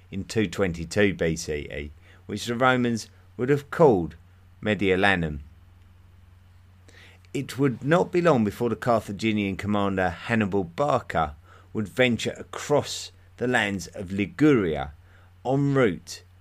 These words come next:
to Roman lands, assisted and opposed by various Celtic tribes, dependent on where the particular tribe would consider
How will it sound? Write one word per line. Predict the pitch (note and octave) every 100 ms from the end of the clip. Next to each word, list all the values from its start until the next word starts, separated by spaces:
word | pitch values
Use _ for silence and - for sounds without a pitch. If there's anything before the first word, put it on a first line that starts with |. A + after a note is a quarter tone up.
| -
to | - G#2+
Roman | F#2+ A2+ G#2+ F2+ D#2+
lands, | D2+ D2 D2 - - - - _ -
assisted | - D#3 C#3 C#3 C3
and | B2+ B2+
opposed | A2+ A2+ E2 D2+ C#2+ - - - -
by | G2+
various | F#2 E2+ A#2 G#2+ G2+ F#2 -
Celtic | A2 F#2 E2+ - -
tribes, | - A#2+ F2 D2 -
dependent | F#2+ - C3 B2 A#2 G#2+ -
on | G2+ A2 A2
where | A#2+ A#2+
the | G#2+ A2
particular | - - A2+ - F2+
tribe | E2+ - A2 F#2+ E2+
would | F2
consider | - F2 - D3 - C2+